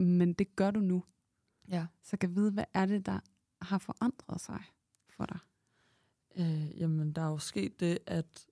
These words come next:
Speaker 2: jeg gik fra et virkelig, virkelig, virkelig usundt, øh, forhold, hvor jeg havde en, en fod ude af det hele tiden. Øhm, og, øh,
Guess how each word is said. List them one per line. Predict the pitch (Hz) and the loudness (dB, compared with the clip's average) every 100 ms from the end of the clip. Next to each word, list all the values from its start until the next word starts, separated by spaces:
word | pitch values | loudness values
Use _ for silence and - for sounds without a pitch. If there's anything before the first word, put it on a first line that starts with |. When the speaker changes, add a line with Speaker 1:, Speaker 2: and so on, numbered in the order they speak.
| - | -6
Speaker 2:
jeg | 175 156 147 143 _ _ _ _ _ _ _ _ _ | -2 2 0 -2 _ _ _ _ _ _ _ _ _
gik | - 170 - | -2 -2 0
fra | - 165 | -2 0
et | - 151 - _ _ _ _ _ _ _ _ | 0 -4 -10 _ _ _ _ _ _ _ _
virkelig, | - 170 190 175 | -10 -2 0 0
virkelig, | 165 160 170 156 - _ | -4 -4 -6 -12 -14 _
virkelig | 165 175 165 175 156 - | -6 -6 -4 -6 -6 -6
usundt, | 180 175 202 190 - - _ - | -6 -4 -4 -6 -10 -20 _ -4
øh, | 165 160 160 151 151 160 160 | -2 0 -2 -2 -2 -2 -4
forhold, | - 160 160 170 170 - - _ _ _ _ | -2 0 0 0 0 -2 -10 _ _ _ _
hvor | 151 165 | 0 2
jeg | 165 151 185 | 2 2 2
havde | 196 190 170 | 0 0 2
en, | 165 165 - | 2 0 -4
en | |
fod | 156 190 180 | -6 -2 -2
ude | 175 175 175 | -2 0 0
af | 160 | 0
det | 165 | -2
hele | 165 170 | -2 -2
tiden. | 160 175 - 160 160 - _ _ _ - | -4 -6 -2 -4 -4 -12 _ _ _ -10
Øhm, | - 156 156 156 135 135 139 - - - - _ _ _ _ _ _ _ _ _ _ _ _ _ _ _ _ _ _ _ _ - | -4 -2 -2 -4 -6 -12 -14 -18 -20 -20 -20 _ _ _ _ _ _ _ _ _ _ _ _ _ _ _ _ _ _ _ _ -6
og, | 160 147 147 | -2 0 -2
øh, | 50 | -4